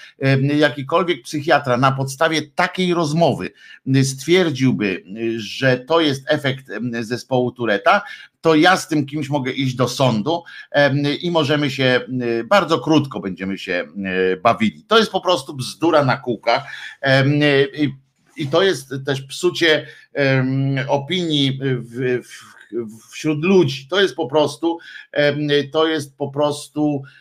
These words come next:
em, ludzie dzie-, przez takie właśnie pierdoły, em, ludzie nabierają, em, takiego, a, w-, w-,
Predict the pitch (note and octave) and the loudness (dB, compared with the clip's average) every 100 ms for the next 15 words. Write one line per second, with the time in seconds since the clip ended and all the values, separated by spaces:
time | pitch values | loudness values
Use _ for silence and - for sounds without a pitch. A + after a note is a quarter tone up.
0 | _ - C#3 C3+ C3+ C#3 C#3+ C#3 A#2+ C#3+ | _ -2 2 4 2 0 -4 -4 -2 -2
1 | D3 F3 E3+ D#3 C#3 C#3 - F3+ C#3+ F#3 | 0 0 0 -2 -4 -8 -4 -2 0 0
2 | F#3+ F3 D3+ C#3+ D3 C#3 D3+ D3+ C#3 C3 | 0 2 0 0 -2 -2 2 4 4 4
3 | D3 B2+ D3 D3 - - - C3+ C3+ C#3+ | 4 4 2 -2 -16 -8 0 2 2 2
4 | C#3 C3+ C#3 D#3+ C#3+ C3+ D3 C#3+ C#3 C3+ | 2 4 2 -2 -2 0 2 4 2 2
5 | C3 C#3 C3+ C3 B2+ A#2 A#2 A2+ A2 A2 | 2 4 4 4 2 -2 -2 -4 -6 -8
6 | A2+ A2 A2 A2 A2 A2 G#2+ G2 C3+ C3 | -4 -4 -2 -4 -4 -6 -10 -8 -4 -4
7 | D3 C3 C3+ C3 - - - C#3 C3 C3+ | -4 0 2 2 -2 -14 -6 2 2 0
8 | B2+ B2+ - C3+ - A2+ A2+ _ | -6 -8 -6 -8 -8 -12 -16 _